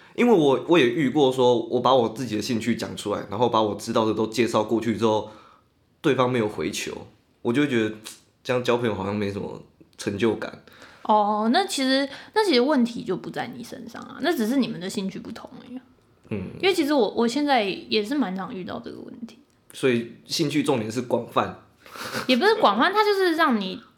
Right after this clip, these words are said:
Speaker 2: 有一个东西可以跟别人聊天。那你
Speaker 1: 至少你已经分享出去了。
Speaker 2: 而且你要是遇到相同喜好的，你们就会变成好朋友。
Speaker 1: 嗯，嗯，嗯，嗯。
Speaker 2: 因为你们可以有很多可以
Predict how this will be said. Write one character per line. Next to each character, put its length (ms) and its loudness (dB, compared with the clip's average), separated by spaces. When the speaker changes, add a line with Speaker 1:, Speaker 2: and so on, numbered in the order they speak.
Speaker 2:
有 220 -4
一 20 -4
个 100 0
东 320 -2
西 140 -4
可 100 -4
以 40 -4
跟 180 -10
别 120 -12
人 120 -14
聊 220 -12
天。 220 -8
那 80 2
你 60 4
Speaker 1:
至 60 6
少 140 4
你 160 0
已 60 0
经 140 0
分 140 2
享 140 -2
出 120 -2
去 180 -2
了。 140 -8
Speaker 2:
而 100 4
且 140 2
你 140 2
要 120 2
是 100 -6
遇 160 -2
到 240 4
相 220 0
同 180 -4
喜 200 -12
好 200 -4
的， 120 -10
你 100 2
们 120 6
就 120 2
会 80 4
变 220 -2
成 100 -12
好 140 -10
朋 200 -10
友。 200 -12
Speaker 1:
嗯， 220 -2
嗯， 40 -4
嗯， 160 -4
嗯。 20 -4
Speaker 2:
因 60 0
为 80 2
你 60 6
们 140 2
可 100 -2
以 40 4
有 120 2
很 140 -4
多 200 2
可 60 6
以 40 6